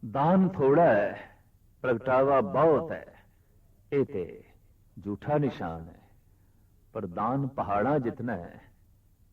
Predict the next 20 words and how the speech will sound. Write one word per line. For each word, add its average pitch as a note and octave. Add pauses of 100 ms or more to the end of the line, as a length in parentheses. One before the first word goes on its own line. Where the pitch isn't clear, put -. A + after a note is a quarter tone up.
(120)
ਤੇ A2
ਪ੍ਰਗਟਾਵਾ A2
ਤਿਲ C3
ਜਿਤਨਾ A#2+
ਵੀ F#2
ਨਹੀਂ। E2
ਵੱਡਾ A2
ਦਾਤਾ F#2+ (140)
ਤਿਲ A#2 (280)
ਨਾ B2
ਤਮਾਏ। F2+ (840)
ਪਹਾੜਾਂ C#3
ਜਿਤਨਾ A2
ਦਾਨ G2+
ਦੇ A2+
ਕੇ, G#2+
ਜੀਵਾਂ A2+
ਦੀ A2+
ਝੋਲੀ G2
ਵਿੱਚ A#2